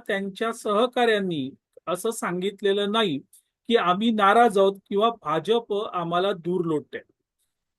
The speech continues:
काही नाराजी असली, विशेषतः पालकमंत्री पदावरून, तर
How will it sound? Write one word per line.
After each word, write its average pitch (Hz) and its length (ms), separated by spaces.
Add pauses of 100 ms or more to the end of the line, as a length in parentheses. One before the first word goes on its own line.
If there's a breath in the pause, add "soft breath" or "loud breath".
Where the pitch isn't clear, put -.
(480)
काही 254 220
नाराजी 277 480
असली, 240 500 (280)
विशेषतः 240 540
पालकमंत्री 247 920
पदावरून, 196 640 (720)
तर 262 160